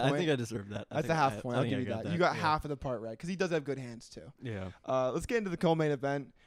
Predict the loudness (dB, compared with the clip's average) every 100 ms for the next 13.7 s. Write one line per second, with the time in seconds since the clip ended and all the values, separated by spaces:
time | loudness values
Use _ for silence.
0 | -2 4 4 4 2 2 0 2 0 0
1 | -2 -2 -4 -4 -6 -4 -6 -2 -2 0
2 | 0 -2 -14 -20 -20 0 4 4 4 2
3 | 2 2 2 4 4 4 0 0 -2 -4
4 | -4 -14 -12 -6 -2 -2 -4 -4 -4 -2
5 | -4 -4 -12 -20 -6 -2 0 0 0 -2
6 | 2 0 0 -2 -6 -12 -4 -2 2 2
7 | 2 -2 -6 -6 -14 -14 -14 -8 -4 -4
8 | -4 -8 -12 _ _ _ _ -10 -8 -6
9 | -8 -6 -2 -2 -4 -10 _ -2 0 2
10 | 2 0 -8 -20 0 0 0 -4 2 2
11 | 4 2 2 _ _ _ _ -8 2 2
12 | 2 -2 2 4 4 2 -2 -2 -2 -4
13 | -6 0 2 2 0 -4 -6